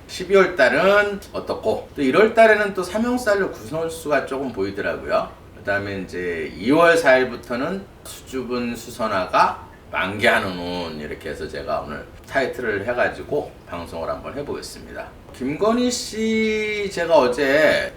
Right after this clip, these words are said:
티비에 나와서 이렇게 본 걸 보고, 저는 이제 술사기 때문에 일반 사람들하고 좀 틀리게 눈을 주로 이제 많이 보는데, 음, 좀 안쓰럽더라고요. 옛날 이제 청와대 만찬, 그 이제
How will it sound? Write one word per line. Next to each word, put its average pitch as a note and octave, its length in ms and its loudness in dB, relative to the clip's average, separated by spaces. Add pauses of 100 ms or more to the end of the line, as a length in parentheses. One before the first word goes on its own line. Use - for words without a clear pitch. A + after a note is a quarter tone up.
티비에 F#3+ 380 2
나와서 G#3 760 2
이렇게 A#2+ 320 -4
본 A#2 200 -6
걸 B2+ 200 0
보고, - 500 -4 (180)
저는 F3 360 0
이제 D#3+ 320 2
술사기 F#3+ 560 2
때문에 F#2 640 -2
일반 A2+ 280 0
사람들하고 C3+ 680 4
좀 D3+ 240 -8
틀리게 D#3+ 480 -8
눈을 D3+ 400 -2
주로 A#2+ 360 -4
이제 G2 160 -6
많이 G2 320 -4
보는데, D2+ 640 -6 (240)
음, A#2 260 -10
좀 C3+ 380 -2
안쓰럽더라고요. - 1120 -2 (200)
옛날 C3+ 340 4
이제 B2+ 180 0
청와대 F3+ 500 2
만찬, G#3 880 0
그 G2 120 -10
이제 F2+ 360 -6